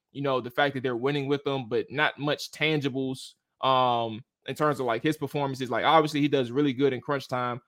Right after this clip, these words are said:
Um, when the pressure is really on him, he's able to deliver, uh, for the most part in some occasions. Uh, but at the same time, like, from a quarter one to quarter four game, it's mixy. But, but how is the Niners community thinking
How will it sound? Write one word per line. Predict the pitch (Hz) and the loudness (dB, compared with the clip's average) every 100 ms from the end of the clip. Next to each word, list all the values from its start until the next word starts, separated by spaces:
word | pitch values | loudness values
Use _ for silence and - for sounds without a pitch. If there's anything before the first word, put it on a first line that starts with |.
| _ - | _ -2
Um, | 123 123 113 | 0 0 -2
when | 131 127 | -2 -2
the | |
pressure | - 160 147 135 | 2 2 2 0
is | 117 | 0
really | 143 143 | 2 2
on | 135 | 2
him, | 127 | 0
he's | 127 | 0
able | 135 123 | 0 2
to | 120 | -2
deliver, | 120 123 147 127 117 - _ - | 0 2 4 2 0 -6 _ 2
uh, | 127 120 | 6 6
for | 190 220 | 6 6
the | |
most | 165 156 156 | 8 6 6
part | 143 135 - | 4 4 0
in | |
some | 135 156 135 | -2 -2 0
occasions. | 143 135 123 123 117 - _ _ | 2 2 2 -6 -10 -14 _ _
Uh, | 127 127 | 2 4
but | 123 151 | 4 4
at | 131 | 2
the | |
same | - 147 139 | 0 0 2
time, | 151 143 135 | 4 4 4
like, | 123 | 2
from | - 135 | 2 2
a | 123 113 - _ _ _ | 2 0 -4 _ _ _
quarter | - 180 180 160 | 2 6 6 4
one | 156 170 160 | 4 4 2
to | 151 | -2
quarter | - 165 151 | 2 4 4
four | 151 156 151 | 4 4 4
game, | 147 160 165 160 - _ _ | 2 2 2 0 -4 _ _
it's | 123 120 | -6 0
mixy. | 175 170 - - _ _ _ _ _ _ | 0 0 -4 -12 _ _ _ _ _ _
But, | 135 135 - | 2 2 2
but | 139 | 4
how | 147 170 180 | 8 8 8
is | 147 | 4
the | 143 | 2
Niners | 151 160 151 - | 2 2 0 -2
community | 143 143 135 131 | -2 -2 0 0
thinking | 147 147 143 135 123 | 0 0 0 -2 -2